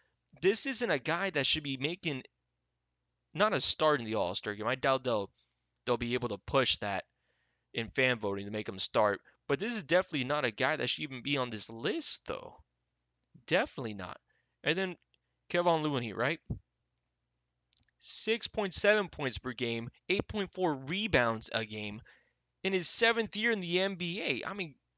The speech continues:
what on earth are we <laughs> voting for at this moment right now? And again, I understand it's fan voting. However, this is a guy who's only been in the N B A for seven years.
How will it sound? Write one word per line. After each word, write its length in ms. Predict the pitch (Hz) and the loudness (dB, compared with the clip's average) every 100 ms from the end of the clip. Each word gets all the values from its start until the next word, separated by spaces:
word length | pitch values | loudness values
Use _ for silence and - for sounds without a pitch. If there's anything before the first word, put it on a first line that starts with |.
| _ | _
what 560 | - - 185 240 220 - _ _ - | -20 -18 -2 0 0 -2 _ _ -2
on 340 | 131 120 117 110 - | 2 2 0 -6 -2
earth 460 | 147 185 185 - - _ | 2 4 2 0 -12 _
are 140 | 127 151 | -8 -6
we 160 | 160 135 | -4 -4
<laughs> 40 | - | 2
voting 640 | - - 254 247 180 131 | 6 10 8 8 4 2
for 320 | - 131 123 | 0 0 2
at 220 | 120 - | 0 0
this 240 | 123 120 117 | -2 -2 -4
moment 400 | 113 107 104 - | -6 -6 -8 -6
right 240 | 104 101 | -6 -4
now? 240 | 101 92 - - 151 | -4 -6 -6 -12 -2
And 100 | 139 | 0
again, 220 | 147 165 | 6 8
I 140 | 143 151 | 8 6
understand 400 | 165 - 175 139 | 4 2 2 2
it's 100 | - | 2
fan 380 | - 165 151 | 2 4 2
voting. 600 | 120 123 185 233 127 113 110 - - - _ _ _ | 2 4 4 4 0 -2 -10 -16 -20 -20 _ _ _
However, 320 | 139 151 139 | 4 6 4
this 200 | 143 226 | 0 0
is 100 | 226 | 2
a 60 | 175 | 2
guy 300 | 147 143 139 | 6 6 6
who's 140 | 127 | 4
only 160 | 143 147 | 0 0
been 180 | 139 135 | 0 -2
in 160 | 131 | -2
the 160 | 127 123 | -2 0
N 140 | 123 | -2
B 280 | 117 117 117 | -2 0 0
A 40 | 113 | -2
for 120 | 117 | 0
seven 380 | - 135 117 110 | 2 2 0 -4
years. 560 | 110 98 110 135 - | -4 -2 -2 -2 -4